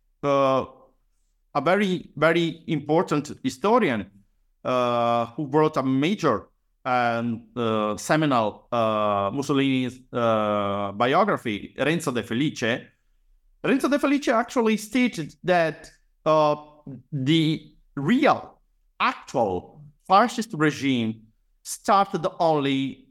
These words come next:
in January nineteen twenty-five. So, uh, more than two years after the March on Rome. Why January nineteen twenty-five? Because,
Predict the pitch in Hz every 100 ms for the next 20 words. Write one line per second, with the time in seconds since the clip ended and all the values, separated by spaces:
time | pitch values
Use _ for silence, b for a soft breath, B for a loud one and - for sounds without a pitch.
0 | - 165 147 135 151 143 190 165 147 135
1 | 127 120 135 143 131 131 120 123 110 117
2 | 110 - _ _ _ 147 107 85 - _
3 | _ b b b - - 233 233 - -
4 | - _ _ 175 165 165 165 165 - _
5 | _ _ _ _ _ _ _ _ _ 180
6 | 196 269 247 185 196 196 - 262 269 190
7 | 147 117 98 - - 143 131 - 107 98
8 | 104 98 95 92 92 90 - _ - 180
9 | 226 202 165 165 156 156 151 135 135 127
10 | 117 - - 247 220 214 202 165 156 170
11 | 160